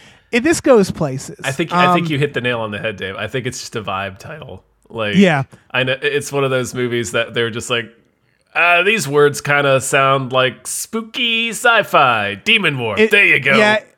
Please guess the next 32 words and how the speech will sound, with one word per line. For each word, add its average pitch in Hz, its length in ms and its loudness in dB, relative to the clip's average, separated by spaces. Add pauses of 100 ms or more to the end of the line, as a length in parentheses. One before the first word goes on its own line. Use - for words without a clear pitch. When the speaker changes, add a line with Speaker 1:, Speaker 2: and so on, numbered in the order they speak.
(420)
Speaker 1:
it, 220 120 2
I 226 100 4
bet 226 180 0
it 214 80 2
had 208 140 2
multiple 170 500 0
titles. 147 500 -2
This 262 220 4
Speaker 2:
Oh, 220 40 6
yeah, 170 200 6
this 247 100 4
is 226 60 6
Speaker 1:
stars 180 120 4
Speaker 2:
probably 175 240 4
just, 143 180 -4
just 147 140 -8
the 143 60 -8
one 131 140 0
that 117 120 -4
tested - 360 -10
the 104 80 -18
best. - 400 -12 (440)
Speaker 1:
Yeah, 147 220 -8
stars 262 540 4
in 226 100 -2
quotations. 160 760 0
Their 202 120 6
big 202 260 0
get 226 280 2
is 160 160 0
George 202 340 0
Kennedy 131 480 -6